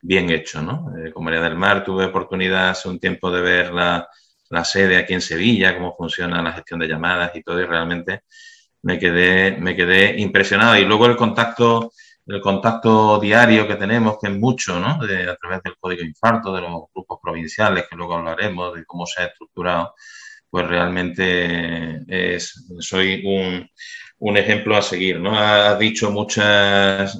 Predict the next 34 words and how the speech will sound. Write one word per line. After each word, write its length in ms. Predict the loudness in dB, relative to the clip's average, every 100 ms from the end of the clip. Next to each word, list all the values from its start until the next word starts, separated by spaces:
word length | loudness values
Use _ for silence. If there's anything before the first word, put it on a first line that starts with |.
| -8
eh, 360 | -6 -6 -6 -8
eh, 580 | -8 -10 -10 -10 -10 -14 -16 -14
no 80 | -8
sé, 340 | -4 -4 -4 -6 -6
has 80 | -4
comentado 540 | 0 0 2 4 6
lo 120 | 6 6
del 120 | 4
manual 300 | 2 2 0
del 100 | -2
proceso 380 | -6 -6 -6 -4
cardiológico, 540 | -2 -2 -2 -2 -4
que 80 | -4
yo 120 | -4
creo 140 | -6
que 120 | -6 -6
es 160 | -6
un, 440 | -8 -6 -8 -8 -12 _ _ -20 -20 -20 -20 -20 _
un 180 | -6 -4
hito 240 | -4 -2
importante. 640 | -2 0 -2 2 2 2 0
También 460 | 0 2 2 2
estáis 640 | -2 -4 -2 0 0 -2 -6
participando 880 | -8 -8 -8 -8 -6 -6 -2 -4 -2
en 160 | -2
el, 460 | -2 -2 -4 -6 -6
en 200 | -6 -4
el, 640 | -4 -4 -4 -4 -4 -6 -8
en 140 | -8
el 180 | -6 -2
curso 500 | 2 2 2 -4 -6
que 80 | -10
se 180 | -14 -16
está 420 | _ -2 -2 -4